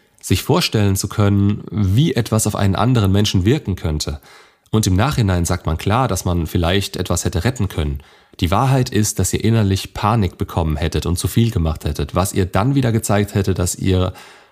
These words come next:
dass die Gefühle nicht durch Taten zurückkommen. Mehr dazu im Video Empathie und Trennungshürden oder wieso sie nicht daran arbeitet, die Beziehung zu retten.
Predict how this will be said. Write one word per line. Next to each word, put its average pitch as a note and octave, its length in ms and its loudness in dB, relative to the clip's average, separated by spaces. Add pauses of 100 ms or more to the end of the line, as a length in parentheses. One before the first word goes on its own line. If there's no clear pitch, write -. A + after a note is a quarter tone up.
(240)
dass G2+ 180 2
die G2+ 120 2
Gefühle A2 500 2
nicht A#2 300 0
durch F#2 120 -2
Taten C3+ 380 -4
zurückkommen. D#2+ 680 -4 (720)
Mehr G2 160 2
dazu A2 200 0
im F#2+ 140 2
Video F#2+ 240 2
Empathie F2+ 500 -2
und F2 140 0
Trennungshürden D#2 720 -2
oder F#2+ 520 2
wieso G2 260 2
sie G2+ 120 2
nicht G2 160 0
daran F2 180 0
arbeitet, E2+ 440 -2
die E2+ 80 0
Beziehung D#2 400 -2
zu - 120 -4
retten. D#2 340 -4